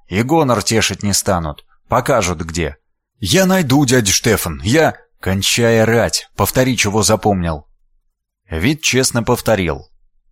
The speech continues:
Мельник слушал вполуха. И так ясно, правильно повторяет. Глядишь,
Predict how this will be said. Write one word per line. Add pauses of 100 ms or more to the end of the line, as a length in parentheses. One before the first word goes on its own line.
Мельник
слушал
вполуха. (120)
И
так
ясно, (260)
правильно
повторяет. (420)
Глядишь,